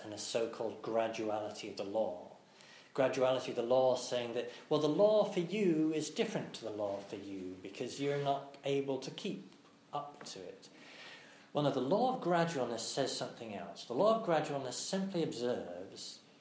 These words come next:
that people change gradually.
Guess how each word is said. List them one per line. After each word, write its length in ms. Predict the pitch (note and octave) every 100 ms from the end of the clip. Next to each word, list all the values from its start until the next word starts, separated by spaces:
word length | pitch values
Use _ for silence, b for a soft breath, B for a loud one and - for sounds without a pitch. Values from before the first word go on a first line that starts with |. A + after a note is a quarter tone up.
| -
that 180 | C3 -
people 340 | E3 D#3 D3
change 1160 | C#3 - F3 E3+ G#2+ F2+ - F#2 G2 A2 A2 - - -
gradually. 500 | C#3 B2 A#2 -